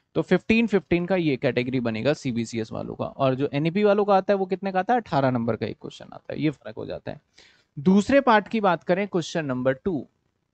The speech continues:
क्वेश्चन नंबर टू, ये इनका यूनिट नंबर टू है,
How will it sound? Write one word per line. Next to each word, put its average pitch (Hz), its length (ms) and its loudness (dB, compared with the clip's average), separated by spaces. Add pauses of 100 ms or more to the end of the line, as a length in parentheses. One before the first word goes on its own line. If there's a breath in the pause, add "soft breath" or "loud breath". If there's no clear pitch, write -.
(680)
क्वेश्चन 202 340 -2
नंबर 143 340 0
टू, 156 340 -4 (460 soft breath)
ये 196 260 2
इनका 175 340 0
यूनिट 175 540 -2
नंबर 139 320 -2
टू 165 260 -4
है, 220 220 -2